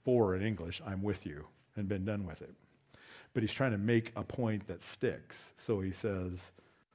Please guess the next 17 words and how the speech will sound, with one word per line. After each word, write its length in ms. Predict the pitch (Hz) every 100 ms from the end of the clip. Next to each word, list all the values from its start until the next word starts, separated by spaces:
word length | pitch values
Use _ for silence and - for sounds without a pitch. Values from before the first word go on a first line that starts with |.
| _ _ _ -
"Look 160 | 98
at 100 | 104
me, 440 | 110 143 156 165 160 - _
listen 400 | 92 98 - 127 117
to 120 | 127
me." 320 | 127 127 147
This 240 | 117 120
isn't 160 | 139 135
a 60 | 113
scolding, 560 | - 127 101 78 80
this 180 | 95 -
is 120 | 98
an 160 | 92 98
invitation. 720 | 117 104 95 110 95 - 90 -
"Look 240 | 117 107 135
at 80 |
me 300 | 127 123 123